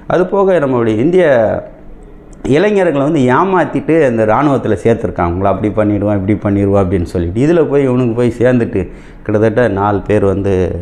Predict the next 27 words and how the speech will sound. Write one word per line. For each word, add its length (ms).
இறந்துட்டு 340
இருக்காங்க. 540
So, 200
இதெல்லாம் 420
வந்து 220
மனசுல 260
வச்சுக்கிட்டு 440
எங்களுடைய 520
மக்களை 420
வந்து 200
வேற 360
எதனா 220
வேலைகளை 500
கொடுங்க. 380
இராணுவத்துல 560
சேர்க்காதீங்க, 640
சேர்த்தவங்கள 440
அனுப்பிச்சி 320
விட்ருக்கான்னு 420
சொல்லி 260
பேசியிருக்காரு. 680
அது 340
ஒத்துழைப்பு 560
கொடுத்துருக்காரு. 400
"கண்டிப்பா 440
நான் 160
வந்து 340